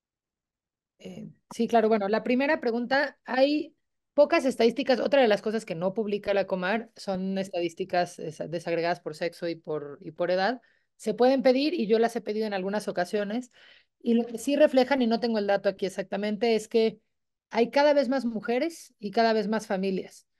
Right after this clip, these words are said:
De hecho, hay una, eh, una colega, compañera, Marela Varela, que habla mucho de la familiarización de las migraciones, como que en algún momento se habló de la feminización de las migraciones,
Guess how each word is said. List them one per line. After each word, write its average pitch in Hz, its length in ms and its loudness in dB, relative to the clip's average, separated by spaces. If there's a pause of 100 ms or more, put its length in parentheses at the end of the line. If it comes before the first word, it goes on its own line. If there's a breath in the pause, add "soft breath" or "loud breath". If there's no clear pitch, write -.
(300)
De 220 180 2
hecho, 233 260 2
hay 240 260 4
una, 220 800 -2
eh, 165 480 -2
una 202 420 -2 (140)
colega, 190 420 2
compañera, 180 640 0
Marela 180 360 2
Varela, 180 500 -2 (800)
que 220 120 0
habla 226 380 4
mucho 233 320 -2
de 233 80 0
la 196 80 0
familiarización 202 960 -2
de 226 40 2
las 202 160 2
migraciones, 170 600 -4
como 196 180 -4
que 208 80 0
en 208 60 -2
algún 220 180 2
momento 254 200 2
se 220 100 0
habló 202 140 2
de 220 80 4
la 190 100 2
feminización 170 800 -6
de 220 80 2
las 190 120 2
migraciones, 196 640 -4